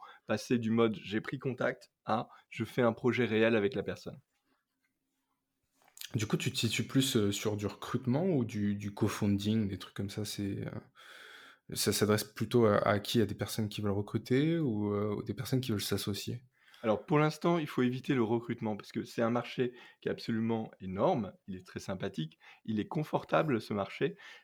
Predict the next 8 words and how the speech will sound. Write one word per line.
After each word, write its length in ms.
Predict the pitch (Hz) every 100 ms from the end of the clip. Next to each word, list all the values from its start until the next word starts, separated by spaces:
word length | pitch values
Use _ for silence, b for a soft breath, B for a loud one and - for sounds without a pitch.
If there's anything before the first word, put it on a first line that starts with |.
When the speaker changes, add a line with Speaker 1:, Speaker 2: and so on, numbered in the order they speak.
| B
Speaker 1:
mais, 360 | 117 131 165 -
heu, 340 | 101 101 95 92
il 200 | - 107
a 160 | 120 135
l-, 260 | 120 87 - _ _ _
la 160 | 110 117
problématique 720 | 117 139 135 120 117 160 - B B B -
de 520 | 110 123 135 -